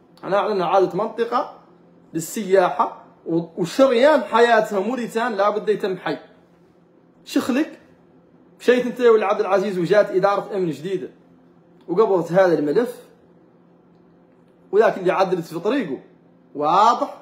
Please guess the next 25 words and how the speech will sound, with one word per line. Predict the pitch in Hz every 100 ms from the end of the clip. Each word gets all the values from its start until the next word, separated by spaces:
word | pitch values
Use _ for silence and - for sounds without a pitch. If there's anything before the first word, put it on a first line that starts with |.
| - _ -
به | 170
اللي | 175
حد | 175 196 -
خرص | - 202 190 -
تسلسل | 180 170 269 - 202
الأحداث | 175 - - 302 208 185 - - _ _
وخرص | 143 - 208 208 180
الفضة | 170 202 285 - 117 - _ _ -
وربط | 180 180 -
علاقات | 175 202 202 202 254 214
الأشخاص | 202 170 - 247 170
بإدارة | 170 196 196 240 220
الأمن | 220 214
السابقة | 170 - 208 285 330 - - _ _ _ _ -
وضخها | 196 233 233 190 170 180
المليارات | 208 208 208 202 196 156 143
لا | 185
تنتهي | 226 220 175 202 180
وملايين | 180 147 214 233 220 214 175 131
في | 143
مهرجانات | 196 202 202 190 202 208 143 147
وهمية | 214 185 190 180 143
صورية | - 202 220 202 165
من | 170 175
الخروطي. | 180 320 320 -